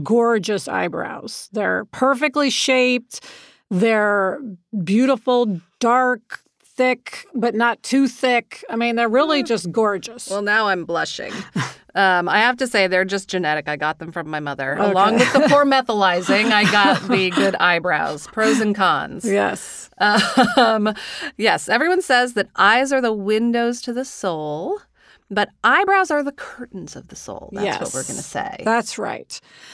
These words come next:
Speaker 1: And we were reminded of this recently when our assistant
Speaker 2: <laughs>
Speaker 1: Mary got a new brow pencil that she says is life-changing,
Speaker 2: <laughs>
Speaker 1: okay?
Speaker 2: Right, yes.
Speaker 1: Um, Mary went to a makeup counter, and she said as soon as the woman at the makeup counter filled in her brows,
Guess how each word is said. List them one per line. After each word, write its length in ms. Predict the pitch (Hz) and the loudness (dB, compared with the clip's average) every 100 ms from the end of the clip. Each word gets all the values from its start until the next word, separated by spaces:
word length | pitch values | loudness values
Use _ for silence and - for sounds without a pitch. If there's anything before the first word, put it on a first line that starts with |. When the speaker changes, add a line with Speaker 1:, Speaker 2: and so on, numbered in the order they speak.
| - - _ | -20 -20 _
Speaker 1:
And 240 | 269 262 | 2 4
we 200 | 247 339 | 4 4
were 200 | 381 392 | 4 4
reminded 440 | 285 233 226 214 208 | 4 2 2 2 2
of 100 | 190 | 2
this 220 | 196 - | 0 2
recently 520 | 247 - 226 175 190 | 0 2 -2 -2 -2
when 160 | 196 214 | 0 2
our 120 | 202 | 2
assistant 520 | 202 - 247 - 233 | 0 0 0 0 0
Speaker 2:
<laughs> 120 | 220 269 | 4 4
Speaker 1:
Mary 460 | 370 381 262 226 | 4 4 4 2
got 260 | 196 233 320 | 2 0 2
a 80 | 262 | 2
new 260 | 214 269 285 | 4 4 2
brow 400 | 202 233 254 294 | 2 2 4 2
pencil 640 | 175 208 196 - 214 226 247 | -2 -6 -6 -6 -4 -4 -2
that 240 | 220 233 | 0 0
she 440 | - - 330 370 370 | -2 -2 2 2 2
says 560 | - 277 240 226 190 - | 2 2 2 0 -2 -4
is 140 | 202 | -2
life-changing, 840 | 202 220 202 - - 202 208 - - - | 0 0 0 -4 -6 -4 -4 -6 -12 -16
Speaker 2:
<laughs> 80 | - | -4
Speaker 1:
okay? 40 | 240 | 2
Speaker 2:
Right, 520 | 240 247 254 262 - | 4 4 2 -2 -4
yes. 200 | 190 156 - - | -4 -4 -8 -10
Speaker 1:
Um, 760 | - 277 277 269 262 254 247 247 - _ - | 0 4 4 4 4 4 2 0 -4 _ -2
Mary 360 | 254 233 247 269 | 2 4 4 4
went 180 | 285 277 | 2 2
to 120 | 311 | 2
a 20 | |
makeup 380 | 277 262 262 233 | 2 2 2 -2
counter, 540 | - 247 240 240 240 | 0 2 2 4 2
and 280 | 247 - 214 | 2 2 0
she 120 | - | 0
said 200 | 226 247 | 0 0
as 100 | 214 | 0
soon 220 | - 269 294 | -2 2 2
as 140 | 330 | 2
the 100 | 339 | 0
woman 320 | 262 254 262 | 2 2 2
at 80 | 254 | 0
the 80 | 233 | 0
makeup 380 | 214 226 262 254 | 0 2 0 0
counter 340 | 254 254 254 | 0 2 2
filled 460 | - - 254 277 269 | 0 2 4 4 2
in 120 | 269 | 2
her 200 | 226 214 | 2 2
brows, 840 | 202 190 185 196 226 269 285 - | 2 2 2 2 2 0 -4 -8